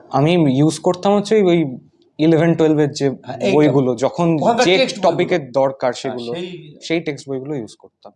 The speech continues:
Speaker 2: মানে
Speaker 1: পড়ার জন্য।
Speaker 2: পার্টিকুলার টপিকে সেটা
Speaker 1: হ্যাঁ,
Speaker 2: তুমি হয়তো
Speaker 1: ডিপলি
Speaker 2: একটু
Speaker 1: যাওয়ার
Speaker 2: ডিপলি
Speaker 1: জন্য।
Speaker 2: জানার জন্য। এটা
Speaker 1: হ্যাঁ।
Speaker 2: খুব ভালো একটা ব্যাপার আর কি, উঁচু ক্লাসের বইগুলো, উম, তো অন্য কোনো পাবলিকেশন
Speaker 1: হ্যাঁ।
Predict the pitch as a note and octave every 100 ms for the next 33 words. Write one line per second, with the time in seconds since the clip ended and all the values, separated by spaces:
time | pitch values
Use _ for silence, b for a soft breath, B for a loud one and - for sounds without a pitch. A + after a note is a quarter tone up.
0 | - E3 E3+ - B2 A2+ G2+ A2+ G#2 G3+
1 | G#3 A#3+ G#3+ - G3 - G3 G3 G3 G3
2 | C#3+ E3+ E3+ F3 F3 D3+ D3 C3+ C3 B2
3 | D#3+ D3 C3 B2 C3 G3 - C#3 C#3+ C3
4 | A#2+ A#2+ A2+ A2+ G#2+ B2 A2+ C3 B2 A#2+
5 | A#2+ A#2+ A#2 A2+ A2+ A2+ A#2 A#2 _ _
6 | _ _ A#2 _ - C#3 B2+ C3 B2 A#2
7 | A2+ A#2 A#2